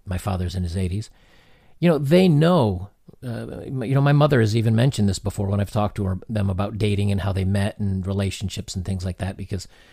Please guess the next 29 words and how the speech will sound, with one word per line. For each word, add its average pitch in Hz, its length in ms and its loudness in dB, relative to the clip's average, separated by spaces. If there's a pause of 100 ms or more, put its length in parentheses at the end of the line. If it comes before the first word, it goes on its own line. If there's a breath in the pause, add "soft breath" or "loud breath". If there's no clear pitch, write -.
(160 soft breath)
I 104 80 -2
really 104 260 2
get 95 160 0
along 98 280 0
well 95 180 0
with 90 140 -6
my, 92 280 -2
my, 92 460 -6
my 110 380 -2
mom's 104 320 0
especially 98 520 -2
very 101 260 0
in 95 120 0
tune 104 340 0
with, 98 240 -2 (420 soft breath)
with 101 200 -2
how 107 180 0
people 104 320 -4
feel. 90 460 -4
And 104 180 0
so 110 140 0
she's 113 200 -2
always 110 240 4
good 95 180 -4
to 87 60 -6
bounce 95 300 -2
ideas 95 400 -8
off 92 220 -16
of. - 140 -14